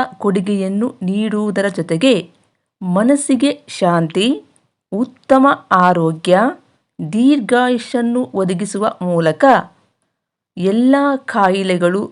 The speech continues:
ಮತ್ತು ಅನಾರೋಗ್ಯದ ವಿರುದ್ಧ ನಮ್ಮನ್ನು ರಕ್ಷಿಸಲು ಸಹಾಯ ಮಾಡುತ್ತದೆ. ಇಂತಹ ಮಹತ್ವಪೂರ್ಣವಾದ ಹಾಗೂ ಪುರಾಣಗಳಲ್ಲಿ ರಹಸ್ಯಮಯವಾದಂತಹ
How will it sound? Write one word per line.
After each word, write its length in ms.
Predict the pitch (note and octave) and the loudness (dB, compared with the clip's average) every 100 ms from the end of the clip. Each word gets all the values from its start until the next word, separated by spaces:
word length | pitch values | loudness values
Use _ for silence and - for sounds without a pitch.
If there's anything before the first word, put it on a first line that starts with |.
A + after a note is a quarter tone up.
| F3 | -6
ಮತ್ತು 540 | E3 - C#4+ B3 - _ _ _ F#3 | -6 -2 0 0 -4 _ _ _ -2
ಅನಾರೋಗ್ಯದ 840 | F#3 A3 C#4 C#4 B3+ B3 G#3 A#3+ B3 | 2 2 2 4 4 2 0 0 0
ವಿರುದ್ಧ 380 | F#3 F3 E3+ E3+ C#4+ G3+ - _ _ _ - | -2 -4 -2 2 4 2 -4 _ _ _ -6
ನಮ್ಮನ್ನು 840 | E3 G#3 B3+ C4+ C4+ C4 C4+ - | -2 0 4 4 4 4 2 0
ರಕ್ಷಿಸಲು 800 | F#3+ F#3 - F#3 E3+ B3+ G3 - _ - - | -4 -4 -8 -2 0 0 -2 -4 _ -12 -6
ಸಹಾಯ 440 | F#3 F#3 F3 F#3+ D4 - | -2 2 4 4 2 0
ಮಾಡುತ್ತದೆ. 1040 | F3+ E3+ E3 D#3+ - - D3 G3+ G#3 E3 - _ _ _ _ _ _ _ _ _ _ _ - | -8 -4 -4 -6 -10 -6 0 2 2 -2 -10 _ _ _ _ _ _ _ _ _ _ _ -6
ಇಂತಹ 500 | G3+ C#4 C#4+ C4+ C4+ C#4 - | -2 -2 -2 -4 -4 -6 -8
ಮಹತ್ವಪೂರ್ಣವಾದ 1400 | F#3 F#3 F3+ C4 - B3+ A#3+ A3 A3 G#3 G3+ G3 F#3+ F#3+ G3 G3 - F3+ | -4 -4 -4 -6 -4 -4 -4 -6 -8 -4 -2 0 0 0 0 -2 -4 -4
ಹಾಗೂ 460 | E3 E3 C4 G#3 - _ _ _ _ - | -2 -2 -2 -4 -8 _ _ _ _ -8
ಪುರಾಣಗಳಲ್ಲಿ 1080 | G#3 A#3 C#4+ C4+ B3 A3 A3 A3 A3 A#3+ - | -2 -2 0 -2 -2 -4 -4 -6 -6 -8 -6
ರಹಸ್ಯಮಯವಾದಂತಹ 1900 | F3+ F3+ A#3+ - - A3+ G#3 G3 F3+ F3 F3 E3+ E3 D#3+ D#3 A3+ G#3 - | -6 -4 -8 -8 -8 -6 -4 -4 -2 -2 -2 -4 -8 -8 -6 -2 -2 -4